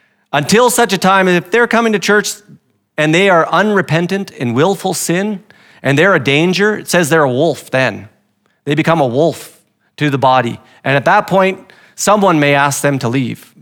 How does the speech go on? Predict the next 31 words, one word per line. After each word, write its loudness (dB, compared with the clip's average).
Maybe 2
it's -2
not 2
our 2
responsibility, -2
but -8
someone 2
will. 2
The -6
person -2
whose -2
responsibility -2
it -2
is -4
will 0
ask -2
them, -14
"Go 0
somewhere 0
else." -6
<laughs> -20
Maybe, 0
you -6
know, -2
you're -2
just -6
not, -4
this -4
isn't -4
gonna -2
work. -4